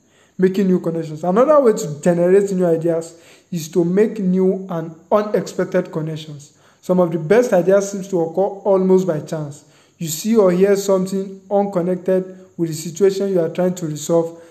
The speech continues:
and a light bulb goes on in, in your head.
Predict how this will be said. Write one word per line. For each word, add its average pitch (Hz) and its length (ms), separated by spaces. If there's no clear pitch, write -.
and 160 160
a 160 60
light 185 360
bulb 180 280
goes 180 220
on 170 240
in, 160 280
in 165 120
your 156 140
head. 165 400